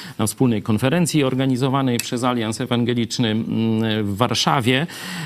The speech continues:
E, zresztą też <clears throat> z pastorem Dawidowiczem, który często u nas gości, z innymi, e, przyjaciółmi, mm, z innych kościołów chrześcijańskich. Bardzo się cieszę,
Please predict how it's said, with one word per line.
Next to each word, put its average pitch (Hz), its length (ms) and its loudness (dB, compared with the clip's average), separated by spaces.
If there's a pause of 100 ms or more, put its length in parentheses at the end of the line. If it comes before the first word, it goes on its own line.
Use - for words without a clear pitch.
(100)
E, 98 260 2
zresztą 107 480 2
też - 340 -2 (280)
<clears throat> 208 500 4 (500)
z 107 60 -2
pastorem 110 500 2
Dawidowiczem, 147 840 2
który 120 380 -2
często 123 380 0
u 123 100 2
nas 120 200 2
gości, 123 420 2
z 95 60 0
innymi, 170 440 2 (400)
e, - 80 0 (420)
przyjaciółmi, 160 720 2
mm, 135 520 0
z - 340 0
innych 160 300 2
kościołów 123 580 2
chrześcijańskich. 131 840 0
Bardzo 165 460 2
się 202 160 0
cieszę, 156 580 0